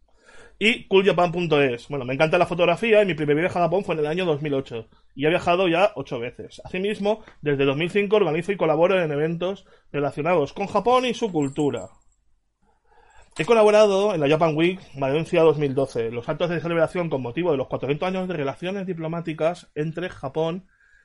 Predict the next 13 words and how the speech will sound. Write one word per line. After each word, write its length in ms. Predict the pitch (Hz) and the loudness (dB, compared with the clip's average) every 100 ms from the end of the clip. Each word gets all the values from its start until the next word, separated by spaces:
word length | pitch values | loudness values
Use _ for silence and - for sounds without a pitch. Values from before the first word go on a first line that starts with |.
| _ 151 | _ -4
y 160 | 170 | 0
España. 600 | 160 - - 131 113 101 - _ _ _ _ _ _ _ - - - - - | 0 -2 -6 -6 -6 -14 -20 _ _ _ _ _ _ _ -20 -20 -20 -20 -8
Eh, 360 | 131 131 131 147 | -2 2 2 0
en 60 | |
mi, 100 | 139 | -2
de 320 | 120 127 123 127 | -4 -8 -6 -6
hecho, 140 | 156 | -6
en 80 | 147 | -8
mi 60 | |
ciudad, 220 | 135 123 120 | -6 -6 -4
Valencia. 460 | 110 127 107 98 - _ _ - | -6 -8 -10 -14 -16 _ _ -4
Y 80 | 180 | 0
dirijo, 560 | 214 226 - 202 226 | 2 0 0 0 0